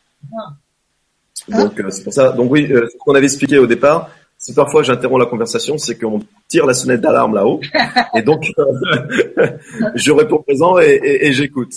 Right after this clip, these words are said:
Speaker 2: D'accord ? Donc, euh, je vais voir ce que l'archange, euh,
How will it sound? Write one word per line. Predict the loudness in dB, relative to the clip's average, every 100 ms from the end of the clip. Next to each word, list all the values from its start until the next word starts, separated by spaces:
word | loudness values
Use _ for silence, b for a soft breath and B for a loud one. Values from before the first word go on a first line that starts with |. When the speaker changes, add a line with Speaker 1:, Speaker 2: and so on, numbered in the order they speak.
| _ -10
Speaker 2:
D'accord ? | -10 -6 -6 -6 _ _ _ _ _ _ _ _ -20
Donc, | -8 -4 -4 -4
euh, | -4 -2 -2 -2 -2 -2 -2 -4 -6 -8 -10 -12
je | -8 -4
vais |
voir | -2 -2
ce | -6
que | -6 -6
l'archange, | -6 -8 -8 -8 -8
euh, | -8